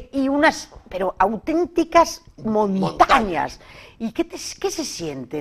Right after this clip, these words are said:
Speaker 1: Eh, eh,
Speaker 2: Que eres nadie, que eres, que no eres nadie, que, que, eh, eh, ella es la que manda y hace, eh, el, el viento la irritó tanto a la mar, irrita tanto el viento a la mar,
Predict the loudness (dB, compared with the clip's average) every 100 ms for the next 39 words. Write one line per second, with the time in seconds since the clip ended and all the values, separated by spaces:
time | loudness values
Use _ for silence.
0 | -8 -10 -10 -12 -6 0 2 2 -2 -4
1 | -4 -6 -6 -18 -20 _ _ _ _ -20
2 | -4 -2 0 -4 -8 -10 -8 -6 -6 -8
3 | -8 -10 -12 -14 -20 _ _ _ _ _
4 | _ -12 -10 -10 -12 -10 -10 -8 -8 -10
5 | -6 -6 -6 -8 -10 -14 -14 -10 -10 -10
6 | -10 -12 -12 -10 -10 -10 -14 -16 _ _
7 | _ _ _ -12 -10 -12 -10 -10 -8 -8
8 | -8 -4 -4 -4 -8 -8 -4 -2 -2 -6
9 | -8 -4 -4 -2 -6 -6 -8 -6 -8 -10
10 | -14 -16 _ _ _ _ _ _ -6 -4
11 | -2 -4 -4 -2 -2 -2 -4 -6 -4 -6
12 | -6 -6 -4 -4 -4 -6 -8